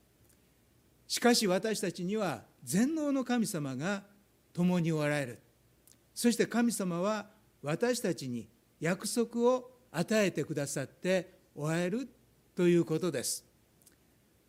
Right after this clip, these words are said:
あのヨシュアが一体何が優れていたんでしょうか。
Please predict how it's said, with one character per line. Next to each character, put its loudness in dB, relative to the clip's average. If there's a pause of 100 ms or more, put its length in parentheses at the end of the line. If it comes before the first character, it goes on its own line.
(120)
あ 0
の 6
ヨ 4
シ 0
ュ 2
ア -4
が -2 (720)
一 0
体 0
何 0
が -2 (120)
優 2
れ 2
て 0
い -4
た -2
ん -2
で -8
し -8
ょ -10
う -14
か。 -20